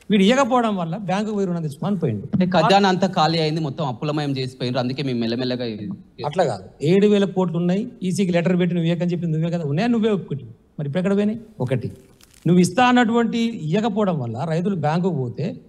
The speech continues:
Speaker 1: ఆ రుణమాఫీ కాలేదు కాబట్టి, రెండు లక్షలు చేస్తా సంతకం పెట్టి అన్నాడు కదా, కాలేదు కాబట్టి బ్యాంక్ కూడా అప్పిస్తాడు. మళ్ళీ ఈడు ఏడుకోవాలి, ప్రైవేట్ అప్పు ఉన్నారు వాళ్ళు.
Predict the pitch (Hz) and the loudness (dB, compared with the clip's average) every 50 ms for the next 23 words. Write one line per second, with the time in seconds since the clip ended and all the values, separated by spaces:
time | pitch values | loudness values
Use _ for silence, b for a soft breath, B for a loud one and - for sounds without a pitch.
0 | - _ _ _ - 226 214 208 214 220 220 226 226 202 226 190 208 214 214 214 | -20 _ _ _ -2 0 4 4 4 4 4 2 2 2 2 2 4 4 4 4
1 | 208 208 214 214 208 220 202 - - 185 190 208 214 214 202 240 220 220 247 233 | 2 2 2 2 0 -2 -4 -4 -4 -2 -2 -2 -2 -2 -4 -2 0 0 0 0
2 | 240 254 254 220 208 220 233 233 240 233 226 226 220 226 226 214 185 147 143 139 | 0 -2 0 0 0 -2 -2 -2 -2 -2 -2 -2 -2 -2 -2 -2 -4 -4 -6 -6
3 | - 202 220 226 226 220 208 214 226 233 233 247 202 170 170 175 175 165 214 185 | -4 -4 -2 -2 -2 -2 -2 -4 -4 -4 -6 -6 -4 -4 -2 -4 -4 -4 -4 -4
4 | 151 - - 143 - - - - - - _ _ - 160 214 254 269 277 269 262 | -4 -4 -6 -8 -8 -10 -14 -16 -18 -20 _ _ 0 2 4 4 4 4 4 4
5 | 254 247 247 254 247 240 233 233 240 240 - - - - 175 180 185 185 180 160 | 4 4 4 4 2 2 0 -2 -6 -10 -14 -16 -12 -10 -8 -6 -6 -6 -6 -4
6 | 180 165 151 135 - 156 143 139 147 170 185 170 120 - | -4 -4 -4 -4 -4 -2 -2 0 -2 -2 -2 -4 -6 -8